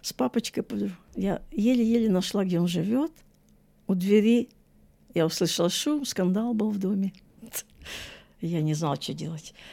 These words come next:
Но постучала. Он вышел взлохмоченный, такой сидит, и захлопнул дверь. Ну, у него, наверное, из-за этого и скандалы были. Наверное, поклонниц было много. Но это моя догадка. И, но я его запомнила.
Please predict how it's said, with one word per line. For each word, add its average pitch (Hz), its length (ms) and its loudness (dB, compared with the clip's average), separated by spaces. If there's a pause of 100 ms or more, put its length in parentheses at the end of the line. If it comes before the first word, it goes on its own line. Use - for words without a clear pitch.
(240)
Но 165 160 -2
постучала. 220 760 0 (880)
Он 190 100 0
вышел 196 320 2
взлохмоченный, 185 1040 2 (640)
такой - 220 -10
сидит, 185 460 -6
и 226 100 0
захлопнул 196 640 2
дверь. 156 260 -2 (1200)
Ну, 247 300 2 (300)
у 233 60 0
него, 208 160 4
наверное, 180 420 4
из-за 175 220 4
этого 175 200 2
и - 20 4
скандалы 170 520 0
были. - 200 -4
Наверное, 156 240 2
поклонниц 156 420 0
было - 180 -8
много. - 360 -14 (100)
Но 180 160 2
это 160 180 0
моя 156 220 2
догадка. - 400 -6 (880)
И, 170 400 0
но 208 140 4
я 302 120 2
его 302 160 2
запомнила. 226 600 -2